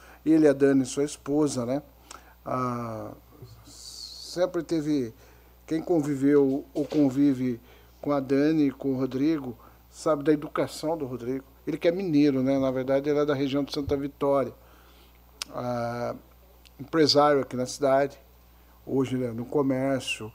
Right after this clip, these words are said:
comércio de uma, de uma franquia que,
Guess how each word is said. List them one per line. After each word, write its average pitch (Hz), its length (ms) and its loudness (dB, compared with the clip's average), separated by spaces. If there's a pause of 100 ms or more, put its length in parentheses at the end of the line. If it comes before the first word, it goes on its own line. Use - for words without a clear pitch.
(340)
comércio 143 480 2
de 135 100 -4
uma, 139 460 0
de 127 80 -6
uma 143 200 -2
franquia 160 720 -6 (880)
que, 120 560 -6